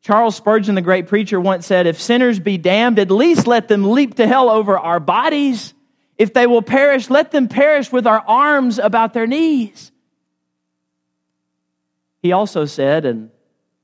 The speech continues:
I have fallen short of this this morning, because maybe I don't understand the severity of sin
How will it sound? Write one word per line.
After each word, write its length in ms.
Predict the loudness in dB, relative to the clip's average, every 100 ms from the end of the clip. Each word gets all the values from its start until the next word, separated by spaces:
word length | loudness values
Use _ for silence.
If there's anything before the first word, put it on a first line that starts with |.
| _ _ _ _ _ _ _ _ _ _ _ _ _ _ -2
I 140 | -2
have 120 | -2
fallen 300 | -2 -2 -2
short 240 | -2 -4 -2
of 100 | -2
this 260 | -4 -4
this 200 | -10 -6
morning, 380 | -2 -2 -4 -8 _ _ _ _ _ _ _ _ _ _ _ _ _ _ _ _ _ _ _ _ _
because 240 | -10 -4
maybe 240 | -2 0 0
I 80 | 0
don't 160 | 0
understand 540 | -2 -6 -8 -8 -6 -8
the 40 |
severity 560 | -12 -8 -6 -4 -6 -10
of 140 | -12
sin 340 | -8 -8 -8